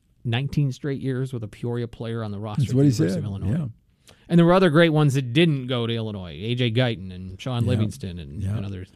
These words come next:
Speaker 1: others like
Speaker 2: We
Speaker 1: that.
Speaker 2: tried hard for Livingston. I remember him visiting over here, and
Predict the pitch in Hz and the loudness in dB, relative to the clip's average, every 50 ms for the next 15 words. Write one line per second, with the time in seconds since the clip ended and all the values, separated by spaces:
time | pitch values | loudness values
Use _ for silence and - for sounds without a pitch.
0 | - 98 92 95 - - - 123 110 123 139 143 139 131 131 143 143 131 135 143 | -18 -18 -18 -18 -6 0 0 0 2 4 2 4 4 4 6 4 4 4 4 4
1 | 143 147 143 135 131 113 - 117 101 110 101 - - _ - - 117 117 117 117 | 4 4 4 4 4 2 4 2 0 0 0 -6 -12 _ -4 -2 0 2 4 4
2 | 117 120 123 131 127 120 127 135 127 120 143 151 139 131 110 104 104 101 98 98 | 4 4 4 4 2 4 4 4 4 4 2 2 4 2 2 4 4 4 2 2
3 | 92 92 90 101 104 107 110 104 | 0 0 0 0 2 2 2 2